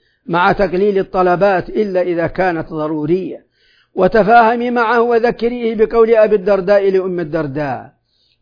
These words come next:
"إذا غضبت فرضيني، وإذا غضبت رضيتك، فما لم نكن هكذا فما أسرع أن نفترق".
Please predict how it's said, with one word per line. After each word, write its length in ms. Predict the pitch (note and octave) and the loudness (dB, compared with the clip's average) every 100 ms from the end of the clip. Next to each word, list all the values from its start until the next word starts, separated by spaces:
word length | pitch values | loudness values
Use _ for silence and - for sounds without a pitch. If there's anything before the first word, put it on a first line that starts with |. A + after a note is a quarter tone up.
| - | 2
"إذا 260 | A#3+ C4 | 4 4
غضبت 440 | B3 B3 C4+ A3+ B3+ | 2 0 0 0 0
فرضيني، 920 | A3+ A#3 G#3+ F3+ F#3+ E3+ C3+ A#2 - _ _ _ | 2 2 2 2 4 4 0 -8 -14 _ _ _
وإذا 440 | G#3 B3+ A#3+ C4 | 0 2 4 4
غضبت 440 | B3+ B3 B3 A#3 B3 | 4 2 0 0 0
رضيتك، 760 | A#3+ A#3 F#3+ A#3 G3+ F#3 - A2+ A2 _ _ _ | 2 2 4 2 4 0 -4 -10 -18 _ _ _
فما 340 | - F#3+ A3 A#3+ | -4 2 4 4
لم 180 | C4 | 2
نكن 280 | C4 B3+ B3 | 0 -2 0
هكذا 520 | G#3 A#3+ G#3+ A3 A#3+ | 2 2 2 0 0
فما 360 | G3 G3 F#3 - | 0 0 -2 -4
أسرع 360 | F3 F3 D#3 D#3+ | -2 -2 -2 -2
أن 100 | D3+ | -6
نفترق". 500 | C#3 - D3 C3+ | -8 -8 -8 -8